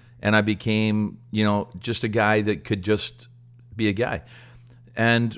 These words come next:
when you first have people over, I think you, you continue to wear that hat.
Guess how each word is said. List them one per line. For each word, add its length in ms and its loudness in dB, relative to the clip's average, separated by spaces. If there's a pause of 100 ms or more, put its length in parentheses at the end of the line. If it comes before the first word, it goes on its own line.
when 500 0 (500)
you 240 0
first 380 2
have 180 2
people 280 0
over, 480 2 (180)
I 160 2
think 360 -2
you, 300 -2
you 200 -4
continue 480 -2
to 60 0
wear 220 4
that 180 0
hat. 420 -6